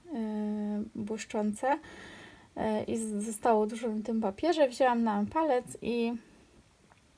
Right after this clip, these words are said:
tak po prostu poprzecierałam to. Tak samo tutaj gałązki,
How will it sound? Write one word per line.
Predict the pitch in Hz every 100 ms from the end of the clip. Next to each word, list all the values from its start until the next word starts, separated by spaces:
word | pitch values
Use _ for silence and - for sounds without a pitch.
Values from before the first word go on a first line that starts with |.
| - - - -
tak | 254
po | - 220
prostu | 214 233 220 214
poprzecierałam | 220 - 220 233 214 220 220 226
to. | 208 370 - - - - -
Tak | 285 -
samo | 240 233
tutaj | 226 220 233
gałązki, | 233 233 285 311 320 - - 262